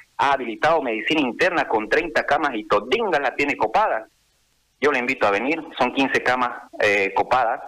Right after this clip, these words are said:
las cuales para las otras no hay personal, o,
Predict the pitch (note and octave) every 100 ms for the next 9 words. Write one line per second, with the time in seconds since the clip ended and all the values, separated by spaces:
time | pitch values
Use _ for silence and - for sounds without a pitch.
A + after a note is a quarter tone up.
0 | - _ _ _ _ _ G#2+ G2+ - C3
1 | B2+ B2+ - - - G#2 G#2+ G2+ C3 C3
2 | C3 B2 A#2 A2+ - F#2+ B2 D3 C#3 A2+